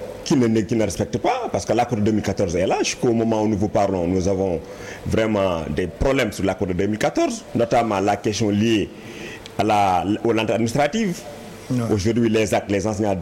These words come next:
Speaker 1: courent derrière des actes pendant dix ans. Les enseignants même vont à la retraite sans leurs actes, reclassement. Ça, on l'a vu. Aujourd'hui, le paiement des rappels qui tourne autour de cent milliards, la gap, l'État n'a rien fait pour ça.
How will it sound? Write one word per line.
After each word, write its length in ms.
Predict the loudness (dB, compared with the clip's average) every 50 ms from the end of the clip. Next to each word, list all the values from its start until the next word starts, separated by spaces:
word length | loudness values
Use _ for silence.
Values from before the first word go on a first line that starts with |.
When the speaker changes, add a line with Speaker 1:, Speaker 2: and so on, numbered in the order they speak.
| -4 -2
Speaker 1:
courent 140 | -2 0 2
derrière 240 | 2 2 2 2 2
des 220 | 0 0 0 0
actes 160 | -2 -4 -4
pendant 280 | -4 -2 -2 0 0 0
dix 280 | 0 0 0 0 0
ans. 160 | 0 0 0 -2 -6 -10 -16 -16 -6 -2
Les 180 | 0 2 2 2
enseignants 220 | 0 0 0 0
même 140 | 2 2 2
vont 160 | 2 2 2
à 80 | 2 4
la 120 | 4 4
retraite 300 | 4 2 2 0 -2 0
sans 160 | 0 0 2 2
leurs 160 | 2 2 0
actes, 220 | -2 -2 -2 0
reclassement. 420 | 0 0 2 0 0 0 0 0 0 0 -2 -6 -10 -16 -16 -16 -12 -4
Ça, 180 | -2 0 2 2
on 80 | 2
l'a 140 | 2 2 2
vu. 160 | 2 2 0 0 -2 -4 -8 -10 -12 -12 -12 -12 -4 0
Aujourd'hui, 640 | 2 4 4 4 4 4 4 4 4 2 2 0 0
le 120 | 0 -2 0
paiement 300 | 0 0 0 2 2 2 2
des 120 | 2 4
rappels 340 | 4 2 2 2 0 0 0
qui 100 | -2 -2
tourne 200 | 0 0 0 2
autour 240 | 0 0 0 0 0
de 100 | 0 0
cent 240 | 0 0 0 2 2
milliards, 340 | 4 4 4 4 4 4 2
la 80 | 2
gap, 240 | 2 2 2 0 -2 -8 -6 -4
l'État 300 | -4 -2 0 0 0 2
n'a 120 | 2 0 0
rien 220 | 2 2 0 0
fait 220 | 0 -2 -2 -2
pour 160 | -2 -2 -2 -2
ça. 180 | 0 0 -2